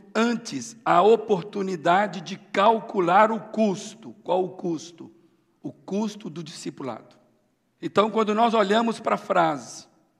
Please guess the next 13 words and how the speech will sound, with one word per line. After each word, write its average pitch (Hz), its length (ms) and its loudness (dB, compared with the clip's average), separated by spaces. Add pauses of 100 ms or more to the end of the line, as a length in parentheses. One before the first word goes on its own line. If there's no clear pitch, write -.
(160)
"Tome 214 560 2
a 170 140 2
sua 202 420 -4
cruz", - 760 -12 (300)
o - 40 -20
que 233 100 -4
que 226 120 -4
Jesus 190 400 -4
está 180 260 -4
querendo 190 460 -4
dizer 170 440 -2
para 160 160 -6
nós? - 880 -10